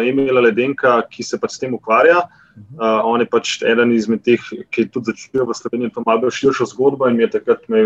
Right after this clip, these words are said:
Speaker 1: mi je seveda me povabil, je rekel, da je Gašper, daj, mislim, bom tako rekel, jaz sem tega Wim Hofa, ne, se to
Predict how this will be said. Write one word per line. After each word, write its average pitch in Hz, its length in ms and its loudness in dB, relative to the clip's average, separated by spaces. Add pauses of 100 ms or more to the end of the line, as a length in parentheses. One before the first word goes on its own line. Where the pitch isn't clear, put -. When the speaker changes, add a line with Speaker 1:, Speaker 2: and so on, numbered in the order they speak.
Speaker 1:
mi 107 360 -4
je 104 160 4
seveda 113 400 0 (480)
me 113 100 -6
povabil, 120 480 2
je 120 40 4
rekel, 123 220 2
da 123 60 4
je 117 60 2
Gašper, 113 400 0
daj, 123 220 4 (260)
mislim, 131 380 -6
bom 135 220 -2
tako 165 140 0
rekel, 147 200 4
jaz 147 120 4
sem 160 80 -6
tega 151 260 2
Wim 147 220 -2
Hofa, 135 360 2
ne, 104 120 0
se 117 140 -10
to 113 160 -4